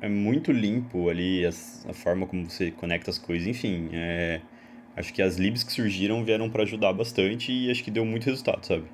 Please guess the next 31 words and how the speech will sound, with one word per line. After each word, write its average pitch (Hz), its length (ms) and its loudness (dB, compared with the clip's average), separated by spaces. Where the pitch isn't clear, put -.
Porque, 87 240 -6
sei - 160 0
lá, 85 320 4
eu 87 220 4
olho 98 560 6
o 98 40 -4
código 92 320 2
do 95 60 -2
Cartography, 92 500 4
cara, 87 460 0
dá 82 100 -4
pra 98 100 -2
entender 95 200 4
perfeitamente 110 640 -2
o - 20 -14
que - 60 -16
tá 117 80 0
acontecendo 107 480 -2
ali 95 120 -2
em 95 140 0
duas, 92 280 0
três, 87 220 0
quatro 95 280 -2
linhas, 92 720 -4
a 85 100 -4
forma 90 320 -2
como 87 160 -4
você 90 160 -10
tá - 100 -2
montando 87 520 -2
um, 87 260 -4